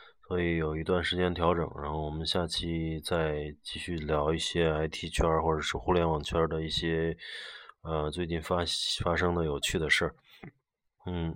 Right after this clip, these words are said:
我们本期先聊到这里，呃，谢谢大家收听。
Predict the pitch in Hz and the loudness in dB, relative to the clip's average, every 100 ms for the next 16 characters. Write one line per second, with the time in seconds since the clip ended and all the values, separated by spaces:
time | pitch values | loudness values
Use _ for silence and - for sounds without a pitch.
0 | 78 78 78 85 87 82 82 76 - 101 | -6 -6 -2 0 -2 0 -2 0 0 0
1 | - 95 90 76 78 80 82 73 62 - | 0 0 0 0 0 0 0 -2 -8 -8
2 | 78 76 73 - 90 82 82 82 82 - | -4 -4 -4 -2 0 0 0 0 0 2
3 | 90 90 87 | 0 0 -2